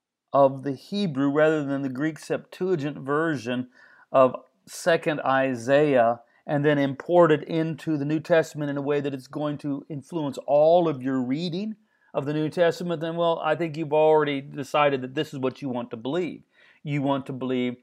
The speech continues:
that God was acting vindictively on Good Friday in a retributive manner, satisfying his own wrath through violence. But that,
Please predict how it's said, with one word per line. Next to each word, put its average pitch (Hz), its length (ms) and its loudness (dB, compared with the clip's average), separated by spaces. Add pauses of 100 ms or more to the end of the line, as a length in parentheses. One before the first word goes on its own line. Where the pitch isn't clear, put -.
(200)
that 156 160 -10
God 127 340 4
was 123 140 -4
acting 123 420 -4
vindictively 120 840 -8 (960)
on 127 240 -2
Good 127 260 -2
Friday 143 600 0 (560)
in 139 120 -4
a 131 40 -2
retributive 131 920 -2
manner, 113 480 -8 (120)
satisfying 139 760 -2
his 127 200 -6
own 135 320 -4
wrath 127 600 -2 (180)
through 135 220 -4
violence. 131 760 0 (480)
But 147 320 0
that, 170 280 6